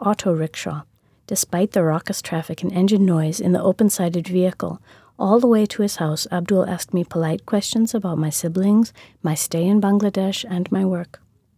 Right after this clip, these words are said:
The auto rickshaw turned off the main highway, and we jolted through narrow, brick-paved lanes. We were only half an hour away from the downtown of the capital, but already the environment was agricultural.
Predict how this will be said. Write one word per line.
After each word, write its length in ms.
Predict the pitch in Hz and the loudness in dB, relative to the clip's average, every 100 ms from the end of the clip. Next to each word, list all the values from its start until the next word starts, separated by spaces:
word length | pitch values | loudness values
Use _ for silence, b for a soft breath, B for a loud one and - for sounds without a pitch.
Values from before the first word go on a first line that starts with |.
| _ _ _ | _ _ _
The 100 | - | 2
auto 220 | 220 254 | 4 6
rickshaw 340 | 269 233 - 196 | 4 2 0 -4
turned 280 | - 240 247 | 0 2 4
off 120 | 226 | 2
the 100 | - | 2
main 180 | 196 196 | 4 4
highway, 460 | 196 190 180 165 180 | 2 0 2 0 0
and 100 | 190 | 2
we 120 | 185 | 2
jolted 360 | 180 185 196 196 | 4 2 2 -4
through 180 | 190 | 0
narrow, 400 | 175 160 165 180 | 2 2 2 0
brick-paved 720 | 180 - 220 - - 175 170 | 0 -2 -4 -4 -2 -2 -2
lanes. 540 | - 170 165 156 165 - _ b b b b b | -2 0 0 0 -4 -12 _ b b b b b
We 100 | 233 | 6
were 80 | 233 | 6
only 280 | - 277 277 | 8 8 8
half 260 | 220 220 | 4 0
an 80 | 220 | 2
hour 180 | 202 196 | 4 6
away 240 | 175 170 | 6 4
from 220 | 170 - 170 | 2 0 0
the 80 | |
downtown 640 | 165 165 170 - 156 160 190 | 0 0 0 -2 -4 -4 -4
of 160 | 180 | -6
the 80 | 170 | -6
capital, 500 | - 170 - 175 170 b b b | -8 -8 -6 -6 -8 b b b
but 120 | - 196 | 0 4
already 400 | 190 196 202 247 | 6 6 4 4
the 140 | 233 | 4
environment 480 | 202 175 170 175 185 | 2 2 0 0 0
was 180 | 185 185 | -4 -4
agricultural. 840 | 175 175 - - - - - - | -6 -6 -6 -6 -6 -6 -8 -8